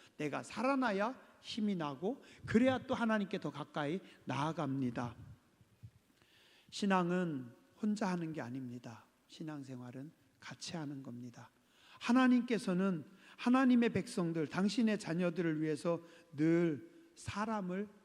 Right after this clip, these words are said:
붙여주십니다. "내가 완전한 거 아닙니다. 나는 부족합니다. 나는 어리석습니다." 그러나 돕는 사람들을 하나님께서 붙여줌으로 인해서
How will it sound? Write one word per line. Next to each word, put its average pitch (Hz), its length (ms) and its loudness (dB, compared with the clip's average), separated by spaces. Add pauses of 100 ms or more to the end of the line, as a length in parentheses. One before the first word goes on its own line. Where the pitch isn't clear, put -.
(220)
붙여주십니다. 139 1080 -8 (720)
"내가 185 220 2
완전한 170 520 2
거 147 80 -2
아닙니다. 135 720 -2
나는 117 300 -8
부족합니다. 127 880 -10 (180)
나는 131 300 -8
어리석습니다." 131 920 -10 (300)
그러나 233 500 4 (320)
돕는 254 540 6
사람들을 220 580 -2
하나님께서 214 560 -4
붙여줌으로 196 760 -2
인해서 180 460 -2